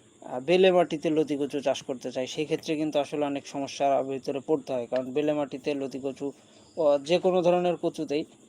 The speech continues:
আপনি ভালো ফলনটা পাবেন না। এই কারণে যারা লতিকচু চাষ করবেন, চেষ্টা করবেন,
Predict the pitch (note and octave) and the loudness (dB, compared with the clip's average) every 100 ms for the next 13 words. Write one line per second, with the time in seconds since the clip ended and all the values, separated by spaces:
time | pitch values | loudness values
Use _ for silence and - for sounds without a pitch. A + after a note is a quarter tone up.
0 | _ _ - C#3 C#3+ C#3 - - - D3 | _ _ -12 -8 -6 -6 -8 -16 -20 -16
1 | D3 D#3 E3 D#3+ E3 D#3 D3+ C#3+ C#3+ C3+ | -4 0 0 0 -2 -2 -2 2 2 2
2 | A#2+ A2 - - _ - _ - - D#3 | -4 -10 -14 -20 _ -20 _ -8 -2 0
3 | D#3 E3+ D#3 D3+ D#3 D3+ D#3 D#3+ E3 E3 | 0 0 2 6 6 6 2 0 -2 -4
4 | D#3 D#3 - E3+ D#3 F#3+ G3+ - E3 - | 0 0 2 -2 0 -2 -4 -6 -6 -2
5 | E3+ F3+ F3 G3 G3+ | 0 0 0 -2 -2